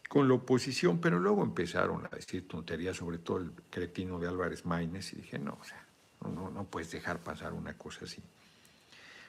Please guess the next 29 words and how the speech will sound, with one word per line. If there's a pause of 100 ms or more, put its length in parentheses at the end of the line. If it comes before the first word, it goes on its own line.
Porque
más
es
cierto
lo
que
yo
comenté,
que
era
impensable
hasta
hace
poco
tiempo
una
reunión
donde
los
gobernadores,
las
gobernadoras,
la
jefa
de
gobierno
en
este
caso,